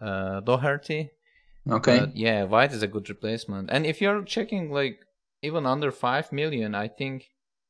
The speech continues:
Speaker 1: Zinchenko appears in Fantasy Football Fix model, but still White is a-, ahead in
Speaker 2: Hmm.
Speaker 1: terms of the average. So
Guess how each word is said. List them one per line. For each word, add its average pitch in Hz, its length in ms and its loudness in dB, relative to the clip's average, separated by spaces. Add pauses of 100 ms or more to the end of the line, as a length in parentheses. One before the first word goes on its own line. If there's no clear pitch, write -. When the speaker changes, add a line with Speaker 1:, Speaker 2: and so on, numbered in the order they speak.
(420)
Speaker 1:
Zinchenko 127 920 -2 (100)
appears 113 440 -2
in 101 100 -2
Fantasy 107 420 -4
Football 117 420 -2
Fix - 320 -6
model, 196 540 2
but 127 340 4
still 127 340 2
White 117 360 4
is 101 260 -4
a-, - 100 -8 (180)
ahead 113 300 6
in 104 180 12
Speaker 2:
Hmm. 95 40 10
Speaker 1:
terms 101 260 -2
of 95 120 -2
the - 140 0
average. 92 400 -6
So 92 320 -6